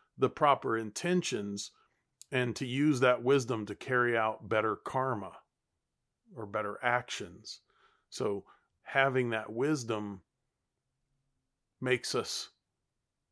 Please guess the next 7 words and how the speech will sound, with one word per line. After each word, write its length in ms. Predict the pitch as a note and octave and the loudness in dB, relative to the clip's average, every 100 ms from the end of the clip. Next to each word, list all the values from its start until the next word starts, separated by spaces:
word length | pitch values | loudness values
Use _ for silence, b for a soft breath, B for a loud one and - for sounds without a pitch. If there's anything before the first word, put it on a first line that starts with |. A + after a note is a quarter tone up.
| _ | _
uh, 160 | B2 A#2+ - _ | -20 -20 -20 _
act 500 | C3 D3+ C3 - - - _ - | 6 6 6 -6 -16 -16 _ -6
in 120 | A#2+ | -4
a 40 | |
more 400 | A2 A2+ A2 G#2 - - | -2 -4 -4 -6 -10 -10
skillful 760 | - - C#3+ C3+ - A2+ G2+ | -8 0 2 2 0 -6 -6
way. 360 | G#2+ A2+ F#2+ | -4 -4 -8